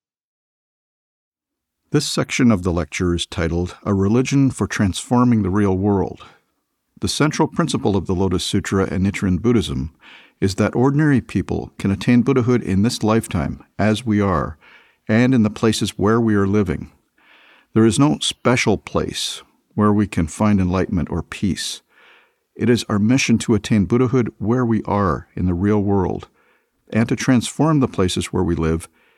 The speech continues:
into the land of eternally tranquil light. We've chosen to be born at this time and place precisely because we are bodhisattvas of the earth. We have each made a vow to take on various challenges and sufferings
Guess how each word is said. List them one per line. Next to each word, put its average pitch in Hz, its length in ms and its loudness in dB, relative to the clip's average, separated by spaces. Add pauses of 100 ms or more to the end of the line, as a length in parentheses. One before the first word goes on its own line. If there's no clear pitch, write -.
(200)
into 95 200 0
the 85 100 -2
land 117 300 2
of 101 80 -2
eternally 107 440 0
tranquil 98 520 -4
light. 87 340 -4 (1600)
We've 143 180 4
chosen 160 380 2
to 110 100 -2
be 87 140 -2
born 87 300 -2
at - 180 -10
this - 160 -4
time 78 320 -4
and - 120 -14
place 80 300 -4
precisely 113 640 -2
because 92 420 -4
we 110 200 0
are 98 180 0
bodhisattvas 90 640 -4
of 82 140 -6
the 85 160 -2
earth. - 340 -4 (960)
We 104 140 4
have 101 180 0
each 135 320 -2
made 92 180 2
a 90 40 0
vow 82 400 -2
to - 100 -10
take 104 300 -2
on 92 160 0
various 104 560 0 (100)
challenges 117 800 0
and 76 160 -6
sufferings 107 760 -2